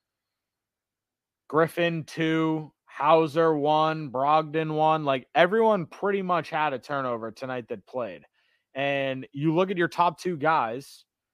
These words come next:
Jaylen Brown, Jason Tatum, combined for ten. I'm sorry, J-, Jaylen Brown had six. I feel like I just said seven. But yeah, ten combined turnovers for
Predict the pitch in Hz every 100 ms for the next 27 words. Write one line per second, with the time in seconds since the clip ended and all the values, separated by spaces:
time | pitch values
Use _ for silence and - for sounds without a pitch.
0 | _ _ _ _ 101 135 151 160 151 143
1 | 143 147 156 147 120 151 147 143 156 156
2 | 131 131 160 156 147 170 185 190 - 175
3 | 180 180 170 - 180 202 95 73 _ _
4 | _ _ _ _ _ _ _ _ 139 151
5 | 143 107 101 156 160 139 135 175 165 147
6 | 151 135 120 - - 101 - 113 139 127
7 | 123 113 110 117 104 - 120 98 92 _
8 | - _ 185 175 113 - 185 220 233 208
9 | 175 185 190 160 180 185 123 107 117 -
10 | 151 147 147 143